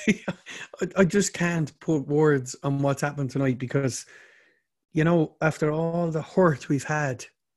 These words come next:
over the last, let's say, seven years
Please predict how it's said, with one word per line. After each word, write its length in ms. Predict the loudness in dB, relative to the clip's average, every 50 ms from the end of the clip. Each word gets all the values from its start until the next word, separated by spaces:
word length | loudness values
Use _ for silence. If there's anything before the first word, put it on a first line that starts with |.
| -6
over 220 | -4 -4 -4 -2 -4
the 100 | -6 -6
last, 680 | -6 -6 -6 -4 -6 -6 -8 -12 -14 -14 -16 -20 -20 -20 _ _ _ _ _ _ _ _ _ _ _ _ _ _ _ _ _ _ _ _ _ _ _ _ _ _ _ _ _ _ -8
let's 200 | -8 -8 -6 -4
say, 180 | -2 -2 -2 -2
seven 340 | 0 0 0 0 0 -2 -2
years 480 | -2 -2 -4 -6 -10 -16 -16 -20 -20